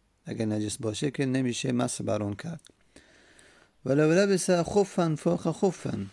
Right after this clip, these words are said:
لشدت البرد» مثلاً، اگر پوشید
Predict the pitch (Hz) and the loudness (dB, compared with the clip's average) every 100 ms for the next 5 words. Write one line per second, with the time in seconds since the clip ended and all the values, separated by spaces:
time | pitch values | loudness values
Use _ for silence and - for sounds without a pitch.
0 | _ _ _ _ _ - 127 123 - 117 | _ _ _ _ _ -10 -4 -2 0 0
1 | 143 143 143 131 151 143 143 156 151 113 | 0 2 0 2 2 2 0 0 -2 -2
2 | 101 101 - _ _ _ _ _ _ _ | -4 -6 -12 _ _ _ _ _ _ _
3 | _ - - _ _ _ _ _ _ _ | _ -20 -20 _ _ _ _ _ _ _
4 | _ _ - _ _ _ _ - _ _ | _ _ -20 _ _ _ _ -20 _ _
5 | _ _ _ _ _ _ _ - - _ | _ _ _ _ _ _ _ -20 -20 _
6 | - 185 202 196 175 156 - 143 135 - | 0 0 4 4 4 0 0 0 0 0
7 | 180 175 | 2 2